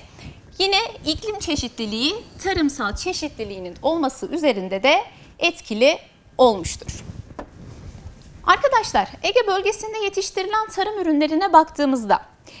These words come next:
Ege bölgesinin graben ovalarında pamuğun, incirin,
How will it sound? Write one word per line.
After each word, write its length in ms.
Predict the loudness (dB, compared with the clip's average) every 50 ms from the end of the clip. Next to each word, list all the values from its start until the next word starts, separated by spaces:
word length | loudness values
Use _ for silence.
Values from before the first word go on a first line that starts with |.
| -20 -18 _ 0
Ege 160 | 2 2 4 2 2
bölgesinin 640 | 2 2 2 2 0 0 0 -4 -4 -4 -6 -4 -2
graben 420 | 4 4 6 8 8 8 8 6 4
ovalarında 720 | 4 4 4 4 4 2 2 0 -2 -2 -2 -2 -2 -4 -8 -14 -18 -20 -18 -20 -20 -18 -18 -2
pamuğun, 520 | 2 2 2 4 2 0 0 -2 -2 -6 -12 -16 -20 -20 -20 -20 -20 -20 -20 -20 -20 -20 -20 -20 -20 -18 -6 -2
incirin, 680 | 0 0 0 0 0 0 -2 -2 -2 -2 -4 -6 -10